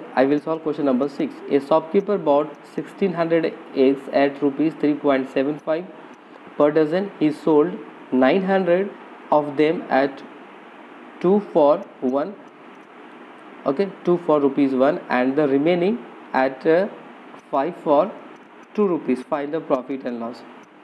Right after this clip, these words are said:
Okay. Now we will solve question number six. So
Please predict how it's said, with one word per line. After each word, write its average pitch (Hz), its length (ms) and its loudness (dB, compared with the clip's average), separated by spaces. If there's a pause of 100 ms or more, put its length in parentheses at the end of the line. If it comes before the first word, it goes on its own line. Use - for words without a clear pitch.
(300)
Okay. 120 200 -10 (2000)
Now 131 180 2
we 147 140 4
will 139 160 4
solve 156 220 0
question 139 240 -2
number 120 240 0
six. 180 260 -6 (4000)
So 156 240 2